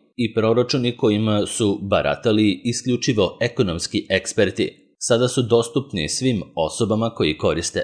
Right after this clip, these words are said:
Excel. Pojmovi kao što su R O A, profit u odnosu na aktivu, indikator profitabilnosti kompanije, R O E, procentni povraćaj učešća u kapitalu, ebita, dobit bez odbijanja poreza,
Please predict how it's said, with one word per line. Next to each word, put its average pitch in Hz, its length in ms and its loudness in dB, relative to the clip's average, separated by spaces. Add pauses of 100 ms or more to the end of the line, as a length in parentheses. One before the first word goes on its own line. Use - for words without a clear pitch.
(100)
Excel. 82 440 -2 (480)
Pojmovi 98 600 2
kao 98 240 4
što 101 180 -4
su - 380 -2
R 87 280 2
O 87 160 2
A, 92 540 -2
profit 104 420 2
u 113 120 4
odnosu 98 380 -2
na 71 120 -4
aktivu, 101 500 2 (360)
indikator 110 760 2 (100)
profitabilnosti 110 840 0
kompanije, 98 680 -2 (160)
R 85 240 2 (140)
O 87 240 0
E, - 500 0
procentni 101 760 -2
povraćaj 123 560 2 (140)
učešća 113 460 0
u 113 40 0
kapitalu, 80 600 2 (380)
ebita, 104 520 2 (280)
dobit 98 540 -2
bez 120 400 0
odbijanja 101 500 0
poreza, 101 480 2